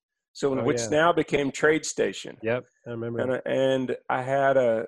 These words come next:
Speaker 1: I had another programming, it was called Keyworks. Was a, you could, it would memorize your keystrokes, so you
Speaker 2: Yep.
Speaker 1: could essentially write a macro on top of System Writer, and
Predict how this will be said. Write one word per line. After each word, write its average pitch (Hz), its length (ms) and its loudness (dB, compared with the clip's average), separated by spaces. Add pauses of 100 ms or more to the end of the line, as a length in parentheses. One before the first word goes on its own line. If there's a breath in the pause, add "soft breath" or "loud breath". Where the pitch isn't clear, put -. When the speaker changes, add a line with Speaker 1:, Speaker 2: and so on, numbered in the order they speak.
(100)
Speaker 1:
I - 40 -6
had 143 120 0
another 156 300 0
programming, 143 880 -2
it 139 100 -2
was 123 140 -10
called 131 340 0 (100)
Keyworks. 139 840 -6 (200)
Was 135 240 -6
a, 131 100 2 (400 loud breath)
you 160 120 -6
could, 147 160 2
it - 40 2
would 151 180 -2
memorize 165 420 4
your 139 80 -6
keystrokes, - 680 -4
so - 160 -8
you 120 60 0
Speaker 2:
Yep. 120 120 2
Speaker 1:
could 139 100 2
essentially 147 680 -2 (380 soft breath)
write 139 220 0
a 131 60 4
macro 135 680 0
on 123 180 -4
top 143 360 -4
of 123 120 -6
System - 560 -10
Writer, 107 440 -8 (600)
and 120 480 -2